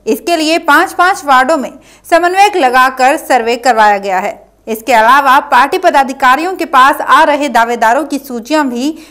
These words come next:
बनाई जा रही है। बताया जा रहा है कि चुनाव संचालन के लिए कांग्रेस श्रीगंगानगर शहर को तीन भागों में बांटकर कमेटियों का गठन करने पर विचार कर रही है। सूत्रों के अनुसार एक जोन पुरानी आबादी, दूसरा मध्य क्षेत्र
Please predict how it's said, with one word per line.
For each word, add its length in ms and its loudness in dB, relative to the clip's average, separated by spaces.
बनाई 280 2
जा 160 0
रही 200 -6
है। 320 -10
बताया 360 2
जा 180 2
रहा 180 2
है 80 -2
कि 140 0
चुनाव 360 -2
संचालन 560 -2
के 120 -6
लिए 220 -4
कांग्रेस 840 -2
श्रीगंगानगर 640 -2
शहर 320 -2
को 220 -4
तीन 340 -4
भागों 360 -2
में 220 -4
बांटकर 520 0
कमेटियों 460 0
का 140 2
गठन 320 -4
करने 280 -2
पर 160 -4
विचार 380 0
कर 200 -4
रही 260 -6
है। 300 -6
सूत्रों 320 -2
के 80 -4
अनुसार 600 0
एक 240 -2
जोन 220 -2
पुरानी 380 -2
आबादी, 600 -2
दूसरा 520 -6
मध्य 380 -4
क्षेत्र 380 -8